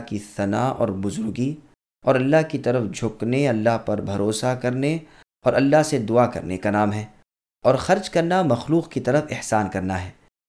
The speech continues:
جس سے انہیں نفع پہنچے۔ اس کے زیادہ حقدار اہل و عیال اور غلام ہیں، پھر دور والے، اجنبی، پس تمام واجب خرچ، اخراجات اور فرض زکوٰۃ اس میں داخل ہیں۔ بخاری اور مسلم میں ابن عمر رضی اللہ عنہما سے روایت ہے، رسول اللہ صلی اللہ علیہ وسلم نے فرمایا،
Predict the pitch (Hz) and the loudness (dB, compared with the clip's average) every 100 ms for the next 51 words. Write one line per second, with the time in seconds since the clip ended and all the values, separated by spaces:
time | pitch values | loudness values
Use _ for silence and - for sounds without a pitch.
0 | _ 98 123 127 143 110 117 - - 92 | _ -4 -2 0 0 0 -2 -4 -8 -6
1 | 110 104 - 120 - _ _ _ _ _ | -4 -4 -4 -6 -10 _ _ _ _ _
2 | _ 156 160 185 135 139 180 202 151 - | _ -6 0 0 4 4 6 4 2 -2
3 | 117 127 143 110 113 127 104 98 110 123 | 0 2 0 -2 0 2 2 2 2 2
4 | 127 98 220 220 104 117 123 - _ _ | 0 -2 -4 -4 -4 -6 -10 -18 _ _
5 | _ _ - 190 143 117 185 202 160 147 | _ _ -4 0 0 2 4 4 6 6
6 | 156 160 - 107 110 117 123 135 139 120 | 6 2 0 -2 -2 -2 0 -2 -2 -6
7 | - 110 104 120 127 107 104 120 143 - | -4 -2 2 2 2 2 0 0 -4 -4
8 | 120 - 101 107 101 104 110 120 117 113 | -6 -6 -10 -6 -4 0 2 0 -4 -6
9 | - 156 110 104 104 117 - - 127 107 | -4 -4 -4 -4 -2 -2 -4 -8 -4 -2
10 | 95 - 98 101 - _ _ _ _ _ | -4 -4 -4 -6 -8 _ _ _ _ _
11 | _ _ _ _ - 123 147 175 196 165 | _ _ _ _ -4 2 6 6 6 2
12 | 147 196 208 196 160 165 143 160 165 147 | 0 0 0 0 0 -2 0 0 0 0
13 | 147 131 135 147 135 117 123 135 139 - | 0 2 2 2 0 -2 -2 -2 -2 -2
14 | 113 107 117 131 160 156 123 123 120 123 | 0 2 2 2 -2 -2 -2 -2 -2 0
15 | 135 120 113 101 117 120 107 101 113 110 | 0 0 -2 0 2 2 0 -2 -2 -2
16 | 104 - 98 113 123 104 95 95 104 107 | -4 -4 -4 -2 -2 -4 -6 -2 0 0